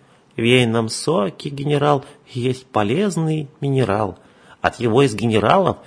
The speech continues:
ещё никто не помирал». Рад неожиданно ответил. «Скушай заячий помет, он ядрёный, он проймёт.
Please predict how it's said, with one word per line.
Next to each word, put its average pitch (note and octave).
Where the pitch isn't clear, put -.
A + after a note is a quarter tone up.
ещё G#2+
никто C3
не B2+
помирал». C#3
Рад F#2+
неожиданно F#2
ответил. F#2
«Скушай A2+
заячий G#2
помет, B2
он F#2+
ядрёный, C3+
он B2
проймёт. G#2+